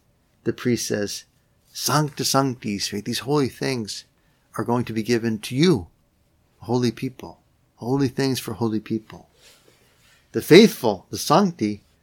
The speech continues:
are fed by Christ's holy body and blood, the sancta, the holy gifts, in order to grow in the communion of the Holy Spirit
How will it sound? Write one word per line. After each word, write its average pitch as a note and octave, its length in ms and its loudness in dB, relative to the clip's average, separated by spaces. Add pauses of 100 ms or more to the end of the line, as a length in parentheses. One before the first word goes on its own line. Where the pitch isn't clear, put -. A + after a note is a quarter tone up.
(360)
are A#2 120 0
fed C#3+ 320 2
by C#3+ 140 6
Christ's C3+ 420 0
holy C#3 300 2
body A2+ 360 0
and G#2+ 160 -4
blood, A#2+ 400 -2 (280)
the G#2+ 100 -6
sancta, C3+ 680 -2
the G2+ 120 -10
holy G#2+ 260 -4
gifts, - 600 -6 (1080)
in A#2+ 160 4
order C#3 200 6
to C#3 160 -2
grow C3 260 4
in B2+ 100 2
the A#2+ 80 0
communion B2 500 -2
of A2 80 -4
the A2+ 80 -6
Holy G#2+ 260 -6
Spirit A2 500 -2